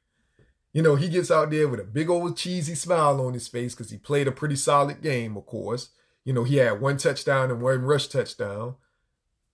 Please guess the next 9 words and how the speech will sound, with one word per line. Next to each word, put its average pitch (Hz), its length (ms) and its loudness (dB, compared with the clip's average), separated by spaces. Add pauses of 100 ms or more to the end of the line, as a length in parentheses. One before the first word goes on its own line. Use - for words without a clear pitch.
And, 156 180 0
you 143 60 0
know, 123 300 -2 (2750)
it 156 100 4
feels 180 360 4
good, 180 280 4
baby. 135 300 0
He 175 140 -6
says, 120 580 -4